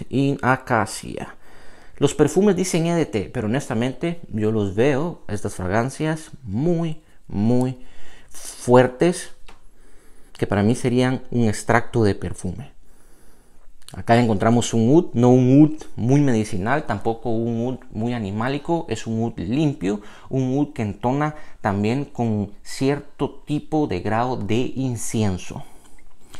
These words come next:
Este ya sería para la noche. Y la última es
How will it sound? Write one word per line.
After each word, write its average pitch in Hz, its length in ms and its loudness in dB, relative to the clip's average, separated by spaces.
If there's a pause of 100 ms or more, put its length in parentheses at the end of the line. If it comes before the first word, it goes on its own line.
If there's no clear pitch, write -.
(320)
Este 117 240 2
ya 104 140 6
sería 120 440 4
para 92 160 2
la 90 120 4
noche. 117 440 4 (380)
Y 151 160 12
la 123 300 6
última 127 580 6 (200)
es - 360 4